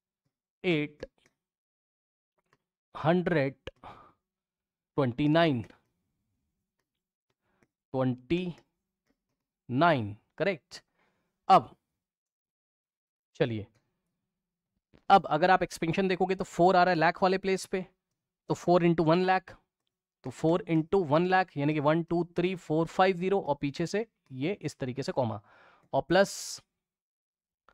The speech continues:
अब ज़ीरो का एक्सपेंशन नहीं करेंगे, आपको पता है, ज़ीरो का नहीं करेंगे। फिर एट आ रहा है हंड्रेड प्लेस पे, तो एट into हंड्रेड और प्लस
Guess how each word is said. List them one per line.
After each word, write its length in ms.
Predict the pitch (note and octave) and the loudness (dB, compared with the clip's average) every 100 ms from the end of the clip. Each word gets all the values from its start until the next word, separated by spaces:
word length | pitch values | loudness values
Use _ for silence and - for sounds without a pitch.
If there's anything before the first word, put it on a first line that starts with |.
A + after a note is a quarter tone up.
| _ _ - - _ _ _ _ | _ _ -20 -20 _ _ _ _
अब 160 | F#3+ A#2+ | 0 0
ज़ीरो 280 | C3 F3+ | 2 4
का 80 | G#3 | 4
एक्सपेंशन 460 | G3 - F#3+ E3+ G3 | 0 -2 -2 0 2
नहीं 200 | E3 G3 | 4 2
करेंगे, 260 | G3 G3 | 2 2
आपको 220 | F#3+ - G3+ | 0 0 -4
पता 200 | F#3+ G3 | -2 -6
है, 120 | G3 _ _ C3 | -8 _ _ -8
ज़ीरो 260 | B2+ E3+ | 2 4
का 80 | F#3+ | 4
नहीं 180 | F3+ F3+ | 4 2
करेंगे। 280 | F#3 F#3+ G3 | 2 -2 -4
फिर 220 | - G3 - | -2 -4 0
एट 240 | F#3 G3+ | 0 2
आ 80 | F#3 | 4
रहा 100 | F#3 | 4
है 60 | G3 | 6
हंड्रेड 280 | D#3+ D#3+ E3 | 4 4 0
प्लेस 220 | C3 A#2+ | -4 -6
पे, 200 | - A#2 - _ _ - | -10 -16 -16 _ _ -14
तो 120 | C#3+ F3+ | -10 0
एट 260 | F#3 G3 - | 0 0 -2
into 300 | D#3+ E3 D3+ | 0 2 2
हंड्रेड 420 | D#3+ F3 G3+ F#3+ - _ _ _ _ _ _ _ _ _ _ _ _ _ _ _ _ _ - | 0 0 -2 -4 -18 _ _ _ _ _ _ _ _ _ _ _ _ _ _ _ _ _ -6
और 60 | D#3+ | 0
प्लस 580 | F#3+ G3+ - - - | 4 4 2 -10 -14